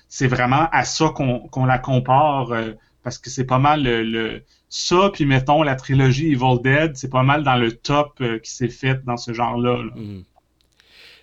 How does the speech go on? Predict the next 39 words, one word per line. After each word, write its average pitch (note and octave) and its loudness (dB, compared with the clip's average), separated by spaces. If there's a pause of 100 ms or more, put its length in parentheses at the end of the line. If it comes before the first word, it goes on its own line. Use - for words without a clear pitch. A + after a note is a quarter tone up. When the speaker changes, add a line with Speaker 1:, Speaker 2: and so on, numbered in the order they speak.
(140)
Speaker 2:
Ben A#2+ -4
donc, A#2+ -4
évidemment, A#2+ -6
ça - -6
nous C#3 -6
amène, C3 -4
euh, G#2+ -10 (320)
vers C3+ -2
la F#3+ -2
fin F3+ -6
de E3 -4
l'épisode, D3+ -8
déjà. A2 -8
Je - -14
pense - -10
que - -16
ça - -8
fait - -14
quand A2+ -6
même A#2 -8
quelques, A2+ -6 (280)
<laughs> - -20
quelques - -8
minutes D#3+ -8
qu'on, B2 -6 (360)
qu'on B2 -4
jase, C#3 0
euh, A#2+ -2
septième A#2+ -6
art. G3 -2 (300)
Euh, B2+ 0
je C3 -4
pense F#3 -2
que - -10
ça C3+ -8
surprendra C3+ -4
personne. F3+ -6
Puis, - -14 (640)
je, D#3 -20